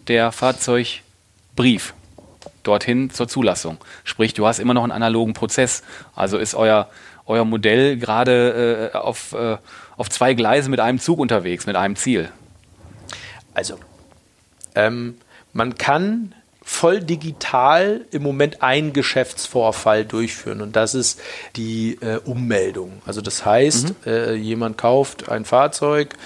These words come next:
Speaker 2: äh, auch nur für Private im
Speaker 1: Mhm.
Speaker 2: Übrigen, also
Speaker 1: Ah,
Speaker 2: nur
Speaker 1: okay.
Speaker 2: für natürliche Personen. Das gibt's noch nicht für Gewerbliche, sondern nur für natürliche, lieber Autohandel, ne? Also was der Scheuer da erzählt, das ist nicht ganz richtig, äh, denn es funktioniert im Moment nur für natürliche Personen, also für den Privaten.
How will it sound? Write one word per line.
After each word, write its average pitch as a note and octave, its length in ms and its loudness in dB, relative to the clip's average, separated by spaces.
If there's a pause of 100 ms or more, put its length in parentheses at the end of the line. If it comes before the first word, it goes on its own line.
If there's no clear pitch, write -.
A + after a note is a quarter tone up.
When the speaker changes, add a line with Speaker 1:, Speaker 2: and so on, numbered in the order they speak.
(320)
Speaker 2:
äh, - 140 -12
auch - 220 -2
nur B2+ 100 0
für A#2 140 -6
Private G#2+ 520 -2
im D#3+ 100 -4
Speaker 1:
Mhm. E3+ 100 -4
Speaker 2:
Übrigen, A3 360 0
also A#2+ 200 0
Speaker 1:
Ah, E3+ 180 4
Speaker 2:
nur G3+ 80 6
Speaker 1:
okay. A3+ 120 -2
Speaker 2:
für E3+ 60 0
natürliche D3+ 520 -4
Personen. F#3+ 400 -2
Das D3 100 -6
gibt's - 280 -2
noch A2+ 120 -2
nicht C3+ 460 0 (340)
für D#3 160 -2
Gewerbliche, C#3+ 760 2
sondern C#3 360 -2
nur G3+ 320 0
für - 180 -8
natürliche, D3 580 0
lieber C#3 260 2
Autohandel, E3+ 680 2
ne? F3 320 0
Also D3+ 320 -4
was D3+ 100 0
der D3+ 140 0
Scheuer F3 320 2
da F#3 80 4
erzählt, E3 580 0 (420)
das E3 200 -6
ist - 260 -4
nicht F#3+ 320 0
ganz F3+ 300 2
richtig, E3+ 560 -2
äh, D#3 100 0
denn D#3 140 -4
es D#3 100 -6
funktioniert D#3 420 -6
im D3 60 -6
Moment C#3 300 -4
nur C#3 100 -2
für C3+ 180 -10
natürliche D#3 460 -6
Personen, D#3+ 400 -4
also B2+ 220 -8
für - 140 -14
den B2 120 -8
Privaten. A#2 560 -2